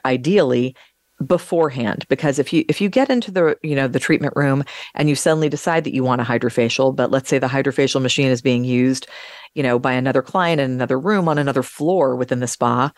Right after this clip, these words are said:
well, that's gonna be a, a bit of a bummer, and it's no fault to the spa.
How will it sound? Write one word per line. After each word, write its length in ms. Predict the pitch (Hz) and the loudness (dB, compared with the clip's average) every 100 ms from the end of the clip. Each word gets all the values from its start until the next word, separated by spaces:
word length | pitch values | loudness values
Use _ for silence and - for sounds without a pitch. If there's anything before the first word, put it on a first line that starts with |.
| - - - | -14 -20 -14
well, 320 | - 175 170 175 | -2 0 -2 -2
that's 160 | 190 190 | -6 -2
gonna 160 | 185 | -2
be 100 | 160 | 2
a, 160 | 151 131 - | 0 0 -4
a 100 | - | -4
bit 140 | 127 135 | 0 0
of 80 | 127 | 0
a 60 | |
bummer, 420 | 120 117 123 151 - | 0 0 0 -2 0
and 400 | 131 127 131 - | 0 0 -2 -2
it's 240 | 135 - - | -2 -2 -2
no 160 | 151 | -2
fault 360 | 147 139 135 - | 0 0 0 -2
to 100 | 156 | -2
the 100 | 147 | -2
spa. 460 | - 127 120 127 | -2 0 0 0